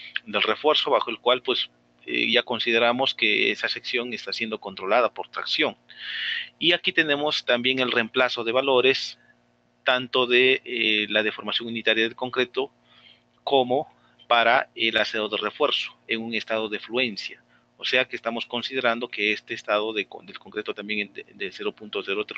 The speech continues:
cero tres, esta influencia a lo mismo que también llega a fluir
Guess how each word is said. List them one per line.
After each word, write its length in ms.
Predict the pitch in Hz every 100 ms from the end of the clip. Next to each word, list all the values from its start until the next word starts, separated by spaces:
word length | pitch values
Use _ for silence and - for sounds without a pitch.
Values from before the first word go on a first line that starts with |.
| 110
cero 260 | - 117 123
tres, 320 | 147 139 - - - - - - - _ -
esta 180 | -
influencia 520 | 120 - 147 117 139 131
a 160 | 120
lo 120 | 120
mismo 220 | 117 120 117
que 80 |
también 480 | - 104 104 110 113 _ _ _
llega 500 | 104 104 131 117 113
a 40 | 104
fluir 360 | - 110 113